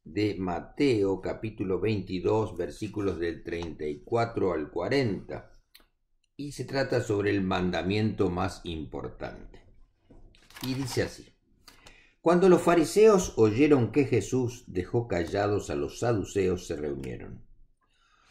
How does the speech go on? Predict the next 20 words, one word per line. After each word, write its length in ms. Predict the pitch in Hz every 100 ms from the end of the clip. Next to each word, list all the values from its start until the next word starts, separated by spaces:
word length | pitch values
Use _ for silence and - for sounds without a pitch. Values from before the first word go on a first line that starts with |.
| _
Uno 320 | - 147 147 101
de 160 | 90
ellos, 400 | 78 73 104 -
que 100 | -
era 120 | 92
experto 680 | 90 - - - 101 113 123
en 140 | 117 123
la 100 | 127
ley, 420 | 101 101 98 -
quería 300 | 95 101 98
tra-, 380 | 92 85 90 -
tenderle 640 | 87 85 110 135 139 135
una 280 | 113 101 78
trampa 440 | 85 107 117 113
a 60 | 104
Jesús 580 | 143 - 123 117 - _
y 120 | 156
le 120 | 170
preguntó: 800 | - 104 87 80 71 69 58 - - - _ _
"Maestro, 760 | 117 147 131 - - - -